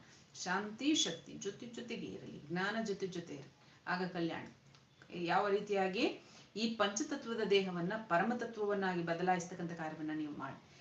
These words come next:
ಪಂಚತತ್ವ ಬದಲಾಗ್ಬೇಕು ಪರಮತತ್ವಕ್ಕೆ ಅಂದ್ರೆ ಸಕಾರಾತ್ಮಕತೆಯೇ ಬೇಕು. ಹಾಗಾಗಿ ಸಕಾರಾತ್ಮಕತೆಯನ್ನೇ ಸ್ವೀಕರಿಸ್ತಕ್ಕಂಥ ವಿಧಾನಕ್ಕೆ ಕಾರ್ಯ ಮಾಡಿ. ಕೂರ್ತಕ್ಕಂಥ, ನಿಲ್ತಕ್ಕಂಥ ವಿಧಾನದಲ್ಲಿ ಹೆಣ್ಮಕ್ಳಾಗ್ಲಿ, ಗಂಡ್ಮಕ್ಳಾಗ್ಲಿ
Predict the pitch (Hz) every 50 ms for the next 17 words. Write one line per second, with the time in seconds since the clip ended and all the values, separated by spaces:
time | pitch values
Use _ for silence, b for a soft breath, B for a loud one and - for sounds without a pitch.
0 | B B B 180 196 202 - 254 240 247 247 240 240 247 196 208 202 196 196 208
1 | 226 226 233 233 226 226 226 233 226 - 277 262 240 214 202 220 226 226 226 214
2 | - 196 214 202 - 233 240 233 269 262 - 190 175 - 180 175 175 170 170 -
3 | 170 165 160 151 - 151 160 175 175 165 - - - - - - - - - -
4 | - - - - - - 170 170 180 185 180 190 185 - 180 170 190 202 214 226
5 | 226 220 - 226 220 220 208 208 208 202 208 202 196 202 214 247 302 330 - -
6 | 214 190 180 190 175 - - 190 180 175 170 170 170 170 165 170 165 165 160 -
7 | 160 - 156 156 160 180 185 180 180 175 196 - B B B B B B B 226
8 | 226 226 - 208 190 196 190 175 196 185 185 185 185 208 196 196 185 185 185 180
9 | 175 180 175 175 175 170 180 196 214 196 180 185 190 196 190 180 - 180 180 180
10 | 180 175 170 175 170 175 190 190 180 - 180 175 175 190 214 262 -